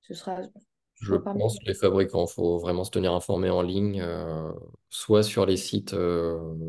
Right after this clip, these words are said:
Speaker 2: les sites, le site de l'easa, donc, euh, encore une fois le site de, de l'Europe, où il y a quelques tableaux, euh, avec des mises à jour, euh, la dernière doit dater de septembre. Euh, ou sinon, se tenir informé sur les, les réseaux, je pense, des,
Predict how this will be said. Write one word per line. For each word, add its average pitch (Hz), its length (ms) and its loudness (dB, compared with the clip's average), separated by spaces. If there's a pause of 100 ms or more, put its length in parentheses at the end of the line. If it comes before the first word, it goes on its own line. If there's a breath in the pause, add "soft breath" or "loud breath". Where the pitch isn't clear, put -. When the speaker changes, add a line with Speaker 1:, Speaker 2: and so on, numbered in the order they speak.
(200)
Speaker 2:
les 85 180 -8
sites, 107 220 -6
le 98 120 0
site 104 180 -4
de 104 80 6
l'easa, 98 460 4
donc, 95 220 -6
euh, 85 220 -6
encore 85 220 -6
une 85 60 -4
fois - 140 -8
le 95 60 -6
site 92 200 -10
de, 87 260 -4 (540 loud breath)
de 104 120 4
l'Europe, 101 460 6
où 92 140 -4
il 90 60 0
y 92 40 4
a 90 80 0
quelques 98 380 -4
tableaux, 101 580 4
euh, 87 100 -2
avec 87 160 -4
des 90 140 -4
mises 92 180 -4
à 90 100 2
jour, 90 420 -4
euh, 85 200 -8 (580)
la 90 120 -2
dernière 90 300 -2
doit 90 180 2
dater 87 220 0
de - 60 -8
septembre. 107 540 -2 (760 loud breath)
Euh, 85 60 -6
ou 85 80 -4
sinon, 82 260 -2
se - 60 -10
tenir 85 240 -2
informé 82 340 0
sur 85 160 -6
les, 82 640 -6
les 90 180 -2
réseaux, 85 320 -2
je 90 80 -6
pense, 90 240 -6
des, 85 480 -8